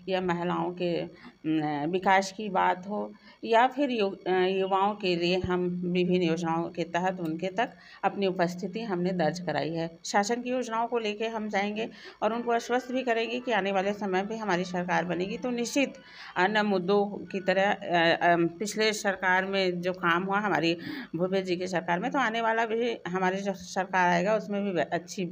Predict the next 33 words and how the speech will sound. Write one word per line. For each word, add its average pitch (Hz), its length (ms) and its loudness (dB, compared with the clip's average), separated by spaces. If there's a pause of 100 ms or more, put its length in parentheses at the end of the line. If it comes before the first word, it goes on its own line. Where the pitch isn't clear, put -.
(100)
काम 170 380 0
होगी। 160 280 0 (400)
और 226 80 6
दूसरा, 247 260 2
हमारा 254 340 4
खुद 262 320 -4
का, 269 140 6
अ, 208 580 2
प्रत्याशी 220 720 2
होने 202 320 0
के 208 120 -4
नाते 196 380 0
हम 202 320 -2 (380)
प्रत्याशी, 208 720 2
अ, 190 100 -4
हमारे 185 460 2
माननीय 175 320 2
राम 175 200 2
पुकार 214 280 0
जी 220 120 -8
हैं, 240 320 -8 (260)
उनकी 226 460 -2
जो, 233 220 6
अ, 208 220 -2
पूरे 190 540 0
विकास 190 840 2
को 190 100 0
लेके 180 340 2
उनकी 185 280 -2
एक 196 160 2
सजगता 180 520 4
रही 190 420 0
है 254 180 -4